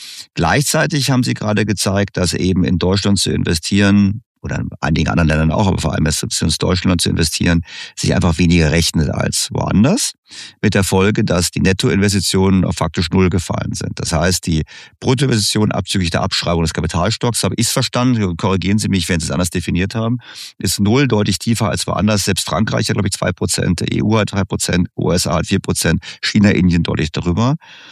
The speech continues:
Da ist die Frage für mich so ein bisschen Hen und Ei. Ist es die Folge von zu wenig Rentabilität, aber gleichzeitig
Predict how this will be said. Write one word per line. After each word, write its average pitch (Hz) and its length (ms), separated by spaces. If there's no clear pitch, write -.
Da 104 80
ist 104 80
die 120 60
Frage 117 260
für 117 60
mich 117 100
so 110 60
ein - 20
bisschen 110 180
Hen 113 180
und 117 100
Ei. 76 440
Ist - 240
es 107 160
die 110 120
Folge 143 440
von 117 220
zu - 140
wenig 107 280
Rentabilität, 98 640
aber 107 140
gleichzeitig 110 640